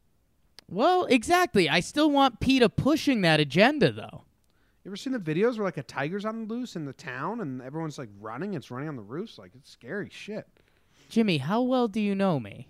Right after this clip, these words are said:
Speaker 2: I know that you haven't, but I'm just letting you know that they're out there.
Speaker 1: Okay.
Speaker 2: Uh, but I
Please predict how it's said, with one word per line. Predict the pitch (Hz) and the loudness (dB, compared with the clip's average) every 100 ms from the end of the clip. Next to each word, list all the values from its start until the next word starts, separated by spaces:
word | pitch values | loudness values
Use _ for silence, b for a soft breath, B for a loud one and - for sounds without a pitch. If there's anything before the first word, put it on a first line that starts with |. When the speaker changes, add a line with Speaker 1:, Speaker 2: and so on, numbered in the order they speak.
| _ _ _ _ 165 | _ _ _ _ -8
Speaker 2:
I | |
know | 196 269 | -4 -4
that | 254 | -4
you | 160 | -4
haven't, | 135 202 247 143 | -6 -6 -6 -8
but | 123 | -6
I'm | 143 151 | -6 -6
just | 131 | -8
letting | 147 151 | -6 -4
you | 151 | -6
know | 147 | -6
that | 143 | -8
they're | 135 123 | -10 -10
out | 160 185 | -8 -10
there. | 101 73 _ _ _ _ _ _ _ _ _ - 208 | -16 -20 _ _ _ _ _ _ _ _ _ -12 -6
Speaker 1:
Okay. | - 156 196 - _ _ _ _ _ _ _ _ _ _ - | 2 2 2 -4 _ _ _ _ _ _ _ _ _ _ -10
Speaker 2:
Uh, | 143 135 | -2 0
but | 135 151 | 4 6
I | 151 | 6